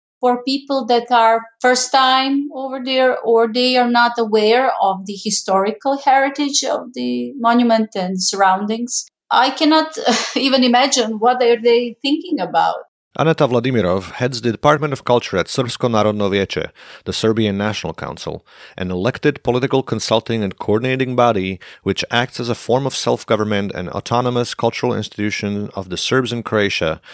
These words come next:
Speaker 2: in matters regarding civil rights and cultural identity.
Speaker 1: What this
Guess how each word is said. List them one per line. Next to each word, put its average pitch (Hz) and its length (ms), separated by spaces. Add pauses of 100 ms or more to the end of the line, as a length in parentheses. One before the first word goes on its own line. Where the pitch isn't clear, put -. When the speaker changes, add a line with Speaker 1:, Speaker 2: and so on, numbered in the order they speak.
(220)
Speaker 2:
in 92 80
matters 101 380
regarding 92 400
civil 120 320
rights 110 260
and 82 200
cultural 90 440
identity. 78 540 (400)
Speaker 1:
What 302 280
this 285 480